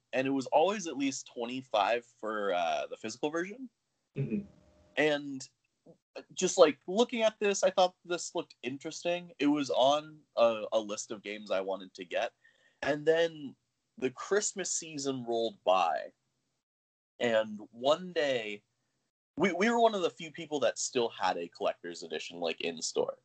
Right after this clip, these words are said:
Speaker 1: It, it should have been a red flag at first when this <laughs> collector's edition is just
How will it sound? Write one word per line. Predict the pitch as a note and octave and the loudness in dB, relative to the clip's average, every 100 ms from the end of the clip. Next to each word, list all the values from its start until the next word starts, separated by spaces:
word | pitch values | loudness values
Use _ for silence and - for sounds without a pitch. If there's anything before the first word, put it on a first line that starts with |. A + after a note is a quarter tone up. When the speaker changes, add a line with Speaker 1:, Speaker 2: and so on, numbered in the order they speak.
| A#2 | 6
Speaker 1:
It, | B2+ F3 | 8 10
it | G3 | 8
should | - G#3+ | 6 2
have | G3 F3+ _ - - - | 0 -2 _ -20 -12 4
been | F3 | 6
a | D3+ | 6
red | C3+ C3+ | 6 6
flag | C3 C3 A#2 A#2 | 4 -2 0 0
at | G#2 _ - | -4 _ -4
first | G#2 F2+ - - | -2 -4 -10 -12
when | G2+ G2 F#2 F2 F2+ E2 - | 2 4 4 0 -8 -14 -18
this | F#2 A2 G#2+ - _ _ | -6 -4 -4 -6 _ _
<laughs> | - | -10
collector's | - - D#3+ C#3 C#3 - - D3+ C#3 | 2 8 8 8 0 -2 -10 -10 -6
edition | C3+ B2 A#2+ A#2+ - F#2+ F#2+ G#2 - _ - - - | -6 -4 -4 -6 -6 -8 -6 -8 -18 _ -20 -18 -4
is | A2+ A2 | -4 -4
just | B2 A#2 | -8 -8